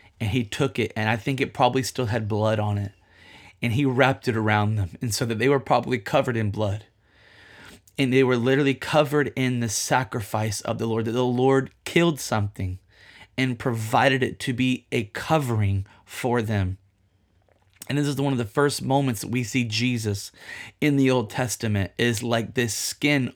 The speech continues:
offering covering Adam and Eve, because something had to die. Something had to die in order to cover the sin that they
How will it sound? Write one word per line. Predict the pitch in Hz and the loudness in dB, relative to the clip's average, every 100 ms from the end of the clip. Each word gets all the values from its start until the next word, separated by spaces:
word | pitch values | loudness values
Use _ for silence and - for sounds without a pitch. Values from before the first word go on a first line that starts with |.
| - | -2
offering | 123 131 - 117 107 - - - - - | -2 -2 -4 -2 -2 -6 -14 -18 -18 -12
covering | - - 143 147 135 127 123 - - | -10 2 2 4 2 0 -2 -6 0
Adam | 110 120 113 | 4 4 2
and | 110 | 0
Eve, | 107 95 92 - - - - - - | 0 0 -4 -14 -20 -20 -18 -18 -8
because | 147 135 143 131 | -6 0 2 2
something | - - 139 143 - 147 147 139 | -2 -2 -2 -2 -4 -2 -4 -8
had | - 120 120 113 - | -6 0 0 0 -6
to | - | -8
die. | 113 104 101 92 80 - _ _ _ | -2 0 2 0 -4 -12 _ _ _
Something | - - 143 131 143 143 135 | -10 -2 -2 0 -2 -2 -6
had | - 120 117 117 110 | -4 2 2 2 -2
to | - 120 110 | -4 -2 -2
die | 104 110 120 107 98 92 - - - - | -4 -4 -2 0 -2 -4 -10 -20 -8 -4
in | 127 | -2
order | 127 120 | 0 -2
to | 110 | -4
cover | - - 139 131 127 | -6 0 2 2 0
the | 117 | 0
sin | - - 131 120 101 95 - - - - | -2 -2 0 0 0 -4 -10 -20 -20 -8
that | 113 - 107 | -4 -2 0
they | 113 110 104 | 0 0 -2